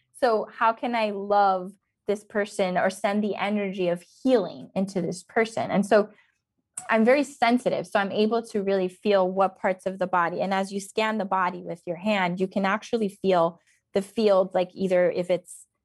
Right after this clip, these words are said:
if the energy's too high, you can, you can sense it. If there's a dip, as you scan the body, you can see that that part is, it's, it needs, it's, it has less energy.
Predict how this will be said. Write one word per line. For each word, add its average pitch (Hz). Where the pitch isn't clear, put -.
if 185
the 202
energy's 175
too -
high, 226
you 196
can, 175
you 185
can 175
sense 202
it. 190
If 180
there's 175
a 170
dip, 190
as 185
you 180
scan 180
the 165
body, 170
you 202
can 208
see 220
that 190
that 170
part 175
is, 175
it's, 175
it 185
needs, 190
it's, 196
it 185
has 202
less 175
energy. -